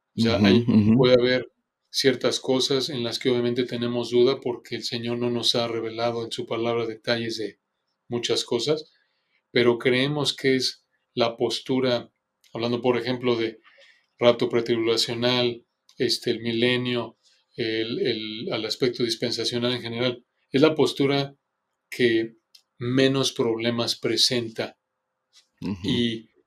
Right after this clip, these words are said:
Speaker 1: la que refleja, creemos, la mayor coherencia, la mayor uniformidad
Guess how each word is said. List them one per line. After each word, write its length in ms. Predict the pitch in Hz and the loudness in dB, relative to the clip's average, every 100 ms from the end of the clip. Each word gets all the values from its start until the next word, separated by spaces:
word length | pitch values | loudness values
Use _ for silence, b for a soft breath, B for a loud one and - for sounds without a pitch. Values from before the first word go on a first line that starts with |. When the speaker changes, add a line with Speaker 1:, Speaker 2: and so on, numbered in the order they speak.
| - | -8
Speaker 1:
la 220 | 120 117 | -8 -4
que 140 | 131 | -2
refleja, 720 | 117 120 117 135 131 127 135 | 0 -2 -4 -2 -2 -2 -6
creemos, 600 | 120 123 120 123 120 - _ _ _ _ | -4 -4 -4 -4 -8 -12 _ _ _ _
la 160 | 123 120 | 0 2
mayor 480 | 120 120 127 143 147 | 2 2 2 2 2
coherencia, 680 | 131 123 127 127 120 123 | 0 2 0 -2 -4 -4
la 100 | 113 | -6
mayor 300 | 113 117 131 | -6 0 0
uniformidad 1080 | 135 120 - 120 117 117 117 123 123 120 | 0 -2 -2 -2 -2 -4 -2 0 0 -2